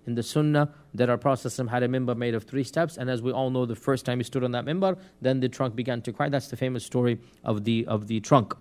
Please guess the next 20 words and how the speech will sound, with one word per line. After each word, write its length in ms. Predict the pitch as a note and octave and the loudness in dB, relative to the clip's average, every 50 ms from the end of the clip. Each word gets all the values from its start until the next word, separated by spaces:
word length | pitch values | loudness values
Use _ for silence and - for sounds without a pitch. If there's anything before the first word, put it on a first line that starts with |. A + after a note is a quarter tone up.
| - - - - - _ _ _ _ _ _ _ _ - - _ | -14 -20 -20 -20 -20 _ _ _ _ _ _ _ _ -20 -20 _
So 360 | - - E3+ F3+ F#3+ G3 G3 - - - - - _ | 2 6 10 10 10 10 8 4 -4 -18 -20 -4 _
it 160 | D3 D3 D3 | 6 8 8
is, 280 | D3+ C#3+ B2 - - - _ _ _ _ _ _ | 8 6 4 0 -6 -12 _ _ _ _ _ _
it 140 | C3+ C3+ C3 | 4 8 8
is 300 | C#3+ D3 C#3+ A#2+ - - | 10 8 8 6 2 -2
encouraged 680 | - C#3 C#3 C3 - - E3+ F3 F#3+ G3+ G3 - - - | 0 0 2 2 4 6 8 10 10 10 8 8 6 2
to 80 | - D3+ | 2 4
give 160 | C#3 D3 C3 | 4 4 4
the 80 | C3 C#3 | 4 2
khutbah 340 | A2+ - - D3 C3+ D3+ | 4 4 4 4 4 2
on 180 | - C#3+ C3+ C3 | 2 2 4 4
the 80 | B2 B2+ | 4 6
mimbar. 440 | C#3 E3+ F#3+ F#3+ F#3 A3 A#3 G#3+ - - - - - - | 8 8 8 10 8 8 8 6 2 -4 -14 -20 -20 -16
فَإِذَا 300 | - - E3+ D#3+ F3 E3+ | 2 4 8 10 10 10
صَعَدَ 840 | D#3+ E3 D#3 D3+ C#3+ - - F3+ F3 D3+ D3+ C#3 A#2+ A2+ A2+ A#2 - | 12 10 8 8 6 6 8 8 10 10 8 6 6 4 2 2 2
أَقْبَلَ 500 | F3 G3+ - - C#3 C3+ D3 D3 C#3+ C3 | 2 2 2 2 4 6 6 8 8 6
عَلَى 220 | B2 C3+ C#3 C3+ | 6 6 6 6
النَّاسِ 480 | C3+ C#3 D#3+ E3+ E3 D#3+ D#3+ - D3 - | 6 6 8 8 6 6 4 2 0 2
فَسَلَّمَ 760 | - C3 - - - E3 E3 D#3 D3+ D3+ D3+ D3 D3 C#3 B2 | 2 0 2 4 6 6 6 6 6 6 6 6 6 4 4
عَلَيْهِمْ. 560 | B2+ B2+ A#2+ A#2 A#2 A2 F#2+ G2 A#2 G2 | 4 4 4 4 2 2 0 -2 -4 -4